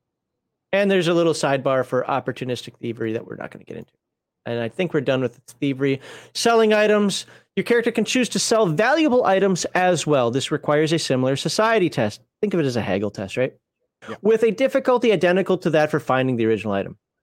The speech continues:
Speaker 2: Oh,
Speaker 1: S-
Speaker 2: I think it should be inverse. Don't you?
Speaker 1: Well,
Speaker 2: I mean,
Speaker 1: this
Speaker 2: if,
Speaker 1: is
Speaker 2: if
Speaker 1: for,
Speaker 2: so-
Speaker 1: this is just for finding.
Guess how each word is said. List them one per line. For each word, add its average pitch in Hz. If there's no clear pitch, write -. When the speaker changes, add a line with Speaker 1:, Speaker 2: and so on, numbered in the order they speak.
Speaker 2:
Oh, 170
Speaker 1:
S- 107
Speaker 2:
I 151
think 226
it 196
should 185
be 160
inverse. 143
Don't 131
you? 170
Speaker 1:
Well, 233
Speaker 2:
I -
mean, -
Speaker 1:
this 220
Speaker 2:
if, 269
Speaker 1:
is 240
Speaker 2:
if -
Speaker 1:
for, 170
Speaker 2:
so- 302
Speaker 1:
this 247
is 254
just 277
for 233
finding. 135